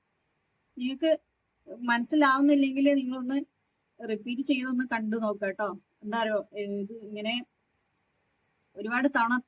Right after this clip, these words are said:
പറഞ്ഞു കഴിഞ്ഞാൽ വീഡിയോന്റെ ലെങ്ത് ഇങ്ങനെ പോയിക്കൊണ്ടിരിക്കും, അതുകൊണ്ടാണ്. ഓക്കെ, അപ്പൊ നാലെണ്ണം നിങ്ങൾ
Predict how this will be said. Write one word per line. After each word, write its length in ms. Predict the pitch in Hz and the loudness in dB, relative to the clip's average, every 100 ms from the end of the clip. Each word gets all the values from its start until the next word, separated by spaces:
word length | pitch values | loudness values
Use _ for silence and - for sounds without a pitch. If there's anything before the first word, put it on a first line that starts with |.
| - | -6
പറഞ്ഞു 260 | 196 202 | -8 -4
കഴിഞ്ഞാൽ 320 | 214 208 208 247 _ - | -4 -2 -4 -8 _ -10
വീഡിയോന്റെ 340 | 202 202 208 208 | -4 -4 -2 -2
ലെങ്ത് 260 | 202 196 233 | -2 -4 -6
ഇങ്ങനെ 220 | 214 208 226 | -6 -6 -8
പോയിക്കൊണ്ടിരിക്കും, 600 | 208 185 196 196 185 185 165 | -10 -10 -8 -8 -8 -8 -10
അതുകൊണ്ടാണ്. 480 | 190 196 196 190 226 330 _ _ _ 202 | -8 -6 -6 -4 -2 -4 _ _ _ -16
ഓക്കെ, 180 | 202 294 311 _ _ _ _ _ _ | -8 -6 -6 _ _ _ _ _ _
അപ്പൊ 120 | 320 302 | 4 8
നാലെണ്ണം 440 | 294 302 320 302 294 | 8 8 8 8 6
നിങ്ങൾ 160 | 277 | 6